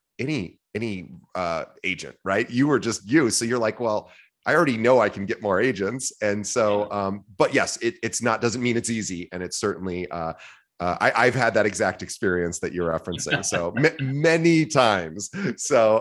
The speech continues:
Speaker 1: uh,
Speaker 2: It's,
Speaker 1: it's one of
Speaker 2: yeah.
Speaker 1: those. And I used to get very, very upset about it. And, and th-, then I sort of went,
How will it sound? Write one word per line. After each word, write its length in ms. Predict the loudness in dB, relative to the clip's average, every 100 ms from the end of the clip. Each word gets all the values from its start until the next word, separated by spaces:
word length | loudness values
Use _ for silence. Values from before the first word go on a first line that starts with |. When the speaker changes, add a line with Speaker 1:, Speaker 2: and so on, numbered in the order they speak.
| 2
Speaker 1:
uh, 180 | 0 2
Speaker 2:
It's, 120 | 0 0
Speaker 1:
it's 80 | 0
one 160 | 2
of 100 | 2
Speaker 2:
yeah. 80 | 2
Speaker 1:
those. 280 | 2 0 -6 -20 -20 _ _ -2
And 100 | 2
I 80 | 4
used 240 | 4 2 0
to 80 |
get 120 | -4 -2
very, 280 | 0 0
very 260 | 0 0 0
upset 380 | -2 -4 -2 -2
about 260 | -2 -4
it. 120 | -4 -6
And, 160 | -8 -6
and 240 | -4 -4 -4
th-, 140 | -4
then 180 | -2 -2
I 140 | 0 -2
sort 240 | -4 -4
of 160 | -4 -6
went, 240 | -6